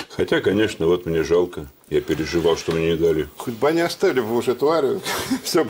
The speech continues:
Speaker 2: всё остальное, мне кажется,
Speaker 1: Нет,
Speaker 2: при-,
Speaker 1: объясняю.
Speaker 2: на Саре,
Speaker 1: Ария
Speaker 2: конечно.
Speaker 1: настолько красива, и она, м, м,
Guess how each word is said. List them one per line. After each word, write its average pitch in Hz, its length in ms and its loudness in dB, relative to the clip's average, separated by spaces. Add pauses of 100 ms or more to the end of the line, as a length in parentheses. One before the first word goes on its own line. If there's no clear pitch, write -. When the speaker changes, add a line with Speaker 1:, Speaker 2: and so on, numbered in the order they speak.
(120)
Speaker 2:
всё 135 200 -4
остальное, 151 320 0
мне 147 120 -2
кажется, - 340 -2
Speaker 1:
Нет, 87 200 0
Speaker 2:
при-, 87 80 2
Speaker 1:
объясняю. 90 680 0
Speaker 2:
на - 140 -8
Саре, 131 440 -4
Speaker 1:
Ария 90 140 2
Speaker 2:
конечно. 90 220 4
Speaker 1:
настолько 85 400 0
красива, 82 600 0
и 80 240 2
она, 80 360 0
м, 76 760 -8 (420)
м, 76 300 -8